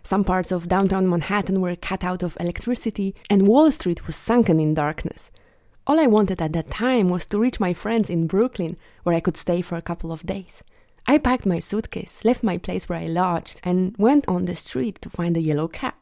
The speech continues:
of course. But this was the place where there were no yellow cabs.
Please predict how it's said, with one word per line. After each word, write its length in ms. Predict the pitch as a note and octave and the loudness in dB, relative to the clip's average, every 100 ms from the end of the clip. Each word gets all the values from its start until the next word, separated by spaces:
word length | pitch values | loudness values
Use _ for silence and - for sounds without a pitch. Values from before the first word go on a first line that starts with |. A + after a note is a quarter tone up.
| - | -12
of 220 | G3 - | -10 -10
course. 480 | - - D#4 F3 - - - - | -8 -2 -2 -2 -10 -16 -20 -6
But 200 | G3 E3 | -4 2
this 220 | C#4 - | 2 4
was 180 | G#3+ F3 | 4 4
the 120 | E3+ | 0
place 340 | - G#3 F#3+ F#3 | 2 0 0 0
where 240 | E3+ E3+ | 0 0
there 160 | E3 E3+ | 2 4
were 120 | E3 | 4
no 440 | F3 G3 A#3 G#3 | 6 8 8 6
yellow 340 | F3+ E3+ F3 - | 2 -2 -4 -8
cabs. 500 | - - - - | -10 -12 -12 -16